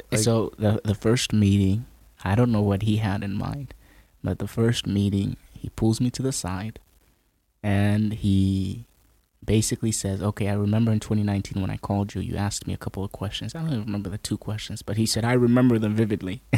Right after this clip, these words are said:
Speaker 1: Oh, wow.
Speaker 2: <laughs> And then he says, "These are the two questions."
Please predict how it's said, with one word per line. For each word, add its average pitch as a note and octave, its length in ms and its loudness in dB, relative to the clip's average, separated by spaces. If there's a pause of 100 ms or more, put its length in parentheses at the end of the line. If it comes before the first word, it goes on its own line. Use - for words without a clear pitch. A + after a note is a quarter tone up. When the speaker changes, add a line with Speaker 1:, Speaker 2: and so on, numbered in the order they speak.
(160)
Speaker 1:
Oh, A2 240 6
wow. A2+ 260 8 (120)
Speaker 2:
<laughs> - 120 -2
And D#3+ 200 8
then C3+ 140 4
he B2 100 6
says, A2 300 2
"These A2+ 200 6
are A2 60 4
the G2+ 80 0
two A#2+ 140 0
questions." G#2+ 440 2